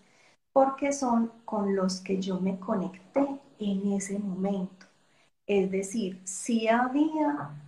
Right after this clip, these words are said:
o si hubo unas situaciones puntuales, particulares en mi vida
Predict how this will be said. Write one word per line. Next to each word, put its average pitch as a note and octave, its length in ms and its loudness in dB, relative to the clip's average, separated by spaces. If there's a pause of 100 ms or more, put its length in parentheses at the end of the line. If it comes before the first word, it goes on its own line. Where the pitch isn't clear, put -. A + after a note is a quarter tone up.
(220)
o G#3+ 140 2
si G3+ 300 -4
hubo A#3+ 500 2
unas G3+ 300 -2
situaciones G3+ 1080 -2
puntuales, F#3 680 -2
particulares F#3+ 840 -4
en A3+ 140 -2
mi F3 80 -2
vida B3+ 440 2